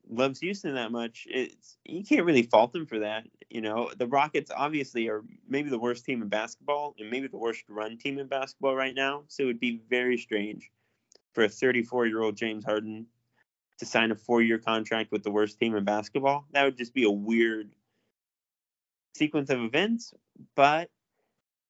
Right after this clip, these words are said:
you know, home is where the heart is kind of thing. If that's really how he feels, you know, more power to him, I guess. But it would, it would really suck for Philly. Um,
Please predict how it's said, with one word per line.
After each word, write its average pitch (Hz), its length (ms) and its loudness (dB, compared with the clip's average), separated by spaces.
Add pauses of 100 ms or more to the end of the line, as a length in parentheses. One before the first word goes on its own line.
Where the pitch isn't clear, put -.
(600)
you 156 100 -4
know, 151 180 0
home 147 280 -4
is 165 200 -6
where 170 160 -4
the 165 100 0
heart 165 220 -2
is 180 180 -6
kind 185 220 -6
of 175 80 -8
thing. 185 220 -4
If 117 100 -6
that's 135 260 -4
really 147 260 -2
how 156 120 0
he 160 100 -2
feels, 170 580 -6 (460)
you 110 160 -6
know, 110 240 0 (140)
more 127 220 4
power 147 320 2
to 151 200 -2
him, 165 160 0
I 113 80 -2
guess. 107 460 -4
But 113 140 2
it 120 60 4
would, 117 160 -4 (220)
it 160 60 -2
would 135 280 -6
really 185 260 4
suck 175 380 -2
for 147 140 0
Philly. 107 580 4
Um, 104 400 4